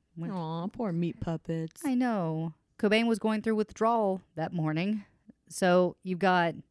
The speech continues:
Speaker 1: the tension between the M T V brasses. You have <laughs>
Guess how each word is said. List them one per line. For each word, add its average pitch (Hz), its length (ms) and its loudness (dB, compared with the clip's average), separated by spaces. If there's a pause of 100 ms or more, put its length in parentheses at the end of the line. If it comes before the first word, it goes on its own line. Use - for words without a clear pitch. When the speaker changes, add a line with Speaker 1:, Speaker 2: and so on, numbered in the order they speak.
(100)
Speaker 1:
the 180 140 0
tension 220 420 2
between 185 680 0 (160)
the 160 720 0 (180)
M 196 140 2
T 202 160 0
V 185 240 -2 (100)
brasses. 165 640 -2 (140)
You 175 140 0
have 170 480 2
<laughs> 170 40 -6